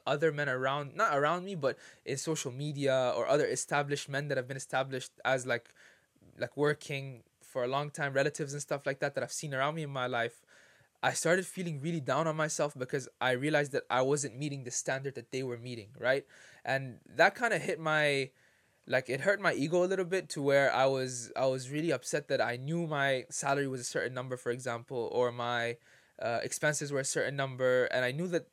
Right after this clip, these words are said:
I couldn't meet that standard at the immediate time. And that was really hurtful to me because I was, I was doing the horrible thing of having an expectation on myself to be able to go from zero to one hundred in the first time, the first job,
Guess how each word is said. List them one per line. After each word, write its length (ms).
I 60
couldn't 380
meet 160
that 140
standard 380
at 100
the 80
immediate 420
time. 340
And 220
that 240
was 200
really 440
hurtful 360
to 100
me 60
because 200
I 100
was, 280
I 100
was 140
doing 200
the 100
horrible 320
thing 200
of 80
having 320
an 60
expectation 640
on 100
myself 440
to 100
be 240
able 160
to 160
go 160
from 400
zero 320
to 160
one 140
hundred 500
in 500
the 100
first 480
time, 340
the 60
first 320
job, 260